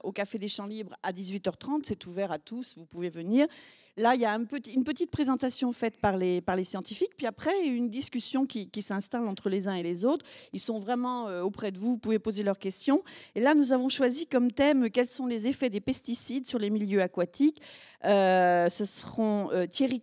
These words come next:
Caquet et Laurent Lagadic qui seront avec nous pour, euh, pour parler de, le, de, cette, de ces questions d'environnement.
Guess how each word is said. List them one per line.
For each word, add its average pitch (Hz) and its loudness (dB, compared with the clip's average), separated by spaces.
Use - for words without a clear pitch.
Caquet 233 2
et 214 2
Laurent 214 2
Lagadic 214 2
qui 220 -6
seront 226 0
avec 196 0
nous 247 2
pour, 208 -2
euh, 170 4
pour 214 -4
parler 214 0
de, 190 -4
le, 185 -2
de, 180 -2
cette, - -6
de 170 -4
ces 190 -8
questions 233 -2
d'environnement. 202 0